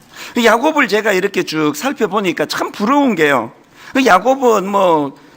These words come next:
뭐, 다 아시지만 그렇게 막 훌륭한 인격을 가진 사람은 아니지 않습니까? 그래서 성경에서 참 친숙함을 느끼게 만드는 그런 인물인데, 그런데 야곱이 귀한 것은요, 고비고비마다 야곱은 부흥을 경험합니다.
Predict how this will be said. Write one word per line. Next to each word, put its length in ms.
뭐, 420
다 240
아시지만 800
그렇게 380
막 180
훌륭한 520
인격을 440
가진 240
사람은 360
아니지 340
않습니까? 600
그래서 320
성경에서 720
참 260
친숙함을 800
느끼게 320
만드는 500
그런 280
인물인데, 640
그런데 360
야곱이 600
귀한 380
것은요, 520
고비고비마다 1000
야곱은 400
부흥을 420
경험합니다. 640